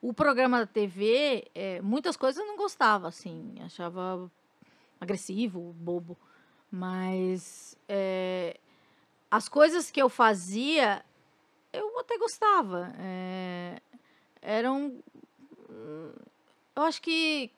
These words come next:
coisas que eu me, não me identificava. Ah, eu acho que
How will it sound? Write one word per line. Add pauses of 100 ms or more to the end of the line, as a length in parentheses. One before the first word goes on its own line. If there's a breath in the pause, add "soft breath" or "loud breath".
coisas
que
eu
me,
não
me
identificava. (640 soft breath)
Ah,
eu
acho
que